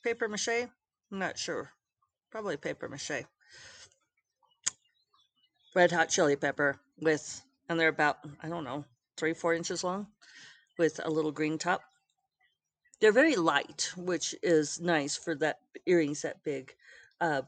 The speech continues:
but the posts are very poor quality metal, so I can wear 'em for about an hour before my skin allergy starts to kick in and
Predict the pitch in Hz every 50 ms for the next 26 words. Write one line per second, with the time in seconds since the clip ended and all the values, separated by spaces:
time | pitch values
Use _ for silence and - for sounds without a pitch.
0 | _ - 165 151 - - - 160 151 143 - - - 214 208 190 - - - -
1 | - - - - 170 160 143 160 160 147 147 143 - - - 180 165 - - -
2 | 160 135 135 139 135 135 139 131 143 139 135 139 127 - - _ _ - - -
3 | - - - - - - - - 156 143 139 135 131 - 160 151 - - 170 156
4 | 151 151 147 143 143 - 170 151 123 147 143 139 123 135 143 120 - 147 143 135
5 | 131 135 - 135 135 143 - - 151 147 135 131 139 - - _ _ 151 156 147
6 | 143 - - - - 147 135 139 135 135 135 135 131 131 - - - - 147 151
7 | - - - - - - - 87 - - - 131 131 - 120 101 90 151